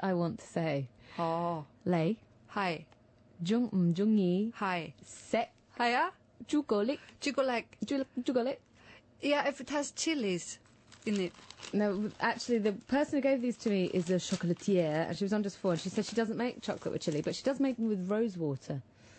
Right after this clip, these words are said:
Speaker 2: Oh.
Speaker 1: Uh,
Speaker 2: Thai tea ma.
Speaker 1: Too sweet. Thai tea.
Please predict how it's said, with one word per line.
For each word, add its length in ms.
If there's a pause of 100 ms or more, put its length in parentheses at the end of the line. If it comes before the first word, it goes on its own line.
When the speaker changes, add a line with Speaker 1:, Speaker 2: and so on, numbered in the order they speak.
(300)
Speaker 2:
Oh. 560
Speaker 1:
Uh, 360 (120)
Speaker 2:
Thai 160
tea 280
ma. 280 (280)
Speaker 1:
Too 140
sweet. 380 (200)
Thai 120
tea. 360